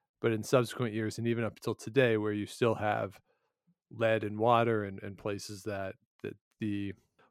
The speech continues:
wildlife that was there before nineteen fourteen hasn't fully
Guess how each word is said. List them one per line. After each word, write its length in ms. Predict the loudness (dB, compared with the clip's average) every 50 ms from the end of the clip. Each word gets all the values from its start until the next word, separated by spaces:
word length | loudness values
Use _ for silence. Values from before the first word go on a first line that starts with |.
| _ 2
wildlife 560 | 6 8 10 10 8 8 6 4 2 2 2
that 120 | 0 0 0
was 140 | 0 2
there 180 | 2 4 4 2
before 380 | 0 -2 2 6 8 10 10 8
nineteen 320 | 6 2 -2 -2 -4 -6
fourteen 500 | -4 -4 -4 -4 -4 -4 -4 -6 -6 -4
hasn't 340 | -4 -4 -6 -4 -6 -10 -6
fully 340 | -4 -4 -4 -2 -4 -6